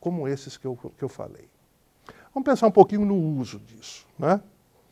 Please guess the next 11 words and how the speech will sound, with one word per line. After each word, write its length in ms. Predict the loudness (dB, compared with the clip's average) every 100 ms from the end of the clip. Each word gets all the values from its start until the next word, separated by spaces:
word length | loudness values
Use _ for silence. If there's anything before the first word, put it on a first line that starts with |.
| -20 _ -20 -20 _
É, 560 | 10 12 12 12 10 2 -4 _ _ _ _ _ _ _ -20 -18
se 600 | -10 -8 -6 4 10 12
essas 260 | 10 6
ferramentas 560 | 4 4 4 4 -2 0
convencionais 720 | 0 2 0 -2 -4 -2 -6
são 240 | -4 -4 4
boas 540 | 8 8 6 -2 -6
e 240 | -8 -4
a 40 | -4
eficiência 680 | -4 -8 -8 -6 -6 -4 -8
delas 540 | -6 -10 -12 -18 -20